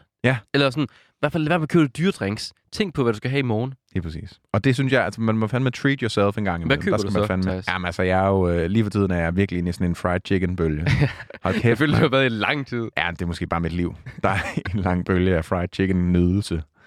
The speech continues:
Speaker 1: Men det er ellers sådan en god salt burger.
Speaker 2: Ja.
Speaker 1: Altså,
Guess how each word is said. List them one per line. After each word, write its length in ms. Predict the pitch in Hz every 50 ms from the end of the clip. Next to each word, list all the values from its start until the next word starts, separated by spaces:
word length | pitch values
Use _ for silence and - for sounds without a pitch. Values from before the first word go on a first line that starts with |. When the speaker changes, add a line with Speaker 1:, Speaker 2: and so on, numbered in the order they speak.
| - - _ - - _ _ _ _ _
Speaker 1:
Men 140 | - 101 95
det 100 | 131 131
er 40 | 131
ellers 200 | 127 120 110 95
sådan 120 | 117 110 104
en 40 | 107
god 280 | - - 143 143 135 - - _ _ _
salt 400 | - - - 127 123 - - - - -
burger. 360 | 95 85 80 80 - 85 87 - _ _ _ -
Speaker 2:
Ja. 120 | 123 117 110 - _ _ _ -
Speaker 1:
Altså, 260 | 80 80 - - 78